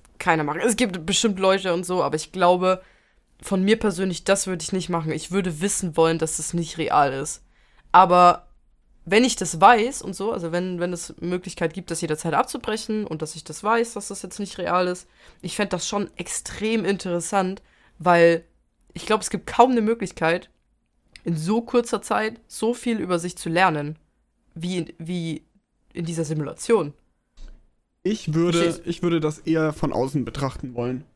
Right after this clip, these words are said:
Speaker 2: So auf Twitch schön.
Speaker 1: <laughs>
Speaker 2: Ähm,
Speaker 1: Du würdest
Speaker 2: mit
Speaker 1: mir
Speaker 2: einer,
Speaker 1: zugucken.
Speaker 2: mit einer Tüte Chips. Ja. Und, und nicht nur dir,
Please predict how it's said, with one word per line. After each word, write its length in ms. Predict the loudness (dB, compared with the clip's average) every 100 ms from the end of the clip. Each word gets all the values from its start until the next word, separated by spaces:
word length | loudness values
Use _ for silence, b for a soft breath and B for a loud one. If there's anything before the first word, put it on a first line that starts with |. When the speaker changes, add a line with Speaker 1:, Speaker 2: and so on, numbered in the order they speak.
| _
Speaker 2:
So 180 | -6 -2
auf 160 | -2 -2
Twitch 280 | -2 -2 -2
schön. 380 | 0 2 0 -6 -18 -20 -20 _ _ _
Speaker 1:
<laughs> 120 | B B B B B B 2
Speaker 2:
Ähm, 240 | 2 2 2 6
Speaker 1:
Du 100 | 8
würdest 220 | 8 8
Speaker 2:
mit 60 |
Speaker 1:
mir 20 | 6
Speaker 2:
einer, 80 |
Speaker 1:
zugucken. 460 | 6 8 8 8 6
Speaker 2:
mit 80 | 6
einer 60 |
Tüte 180 | 8 6
Chips. 180 | 4 -8 -18 -6
Ja. 320 | 0 2 0 -4 -16 _ _ _ _ _ _
Und, 160 | -2 2
und 120 | 2
nicht 160 | 4 4
nur 140 | 2
dir, 360 | 2 2 2